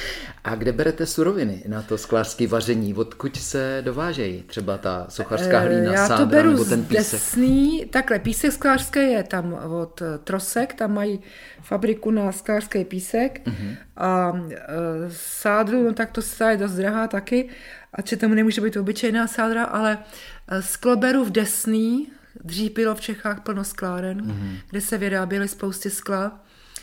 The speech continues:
Speaker 2: Bohužel teda musím říct, že to skoupili, nebudu říkat, z jakého státu firmy, zalili pánve betonem, ty fabriky přestaly pracovat.
Speaker 1: Aha.
Speaker 2: A to jsme se konec konců dívali celý devadesátky.
Speaker 1: Mhm.
Speaker 2: A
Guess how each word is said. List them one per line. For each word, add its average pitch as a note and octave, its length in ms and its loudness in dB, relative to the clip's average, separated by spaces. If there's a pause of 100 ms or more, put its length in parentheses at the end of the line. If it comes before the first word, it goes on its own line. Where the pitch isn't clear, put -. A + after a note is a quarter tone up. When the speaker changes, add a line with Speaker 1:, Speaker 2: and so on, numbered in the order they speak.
(240)
Speaker 2:
Bohužel G3+ 360 0
teda G#3 200 -2
musím G3 340 0
říct, G3 260 -4
že F#3+ 460 0
to G#3+ 100 -4
skoupili, F#3+ 760 -2 (220)
nebudu F#3+ 360 -2
říkat, F#3+ 300 -4 (200)
z F3 60 -6
jakého F#3+ 320 0
státu G3 380 -2
firmy, F#3 500 -4 (280)
zalili G3+ 440 4
pánve G3+ 340 2
betonem, F#3 500 -2
ty G3 140 -6
fabriky F#3 400 -6
přestaly F#3+ 420 -4
pracovat. F3+ 440 -4
Speaker 1:
Aha. F3+ 60 -12 (240)
Speaker 2:
A C4 60 -4
to - 100 2
jsme C4+ 140 2
se C4+ 120 2
konec A3 240 2
konců G#3 260 -2
dívali G3 320 2
celý G3+ 220 -2
devadesátky. E3+ 760 -4
Speaker 1:
Mhm. F#2+ 180 -6 (500)
Speaker 2:
A F#3 400 2